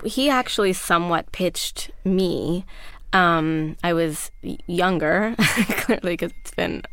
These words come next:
over a decade. Um, and I was writing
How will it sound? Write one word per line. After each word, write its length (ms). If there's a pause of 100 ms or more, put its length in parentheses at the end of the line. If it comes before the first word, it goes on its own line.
(160)
over 240
a 120
decade. 500 (560)
Um, 320
and 120
I 100
was 200
writing 680